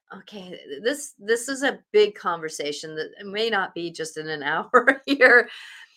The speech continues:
Okay, so to give you an idea that, um, that earthbound souls aren't necessarily all the soul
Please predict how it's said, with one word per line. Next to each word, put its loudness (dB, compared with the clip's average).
Okay, 2
so 0
to -4
give 0
you 0
an 0
idea 2
that, 0
um, -2
that 2
earthbound 0
souls 0
aren't 0
necessarily 0
all -2
the 6
soul -2